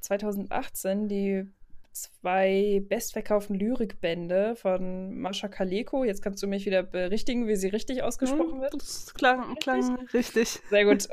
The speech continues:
Speaker 1: Und Erich Kästner, äh, waren. Also es ist halt tatsächlich eine Dichterin, die auch wieder populär wird scheinbar. Also Lyrik, weiß ich nicht, wie gut sich Lyrik so verkauft, aber wenn sich das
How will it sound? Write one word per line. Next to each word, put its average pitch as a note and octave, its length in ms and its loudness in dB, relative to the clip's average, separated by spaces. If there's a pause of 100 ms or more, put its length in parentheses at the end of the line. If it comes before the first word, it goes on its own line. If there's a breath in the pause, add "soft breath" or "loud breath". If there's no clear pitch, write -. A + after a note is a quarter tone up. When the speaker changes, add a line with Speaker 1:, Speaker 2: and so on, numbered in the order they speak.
Speaker 1:
Und A3+ 180 -2
Erich A#3 240 4
Kästner, G3 720 0
äh, E3+ 380 2
waren. E3 380 2
Also F3+ 240 2
es F#3+ 80 -4
ist G3+ 180 -6
halt F#3+ 200 0
tatsächlich G3 360 -2
eine F#3+ 160 0
Dichterin, A3 480 -2
die G#3 160 -2
auch G#3+ 220 -2
wieder A3 160 0
populär G#3 560 -2
wird D4 160 -6
scheinbar. D4+ 480 0
Also G3+ 200 0
Lyrik, A3+ 500 -2 (160)
weiß F#3+ 160 -2
ich G3 60 -2
nicht, F#3+ 200 -2
wie G3 60 -2
gut G3+ 220 -10
sich G3 160 -4
Lyrik G3+ 240 -2
so G3 140 -4
verkauft, G#3+ 540 2
aber F#3+ 200 4
wenn G3 220 2
sich G3+ 220 -6
das F#3 260 -4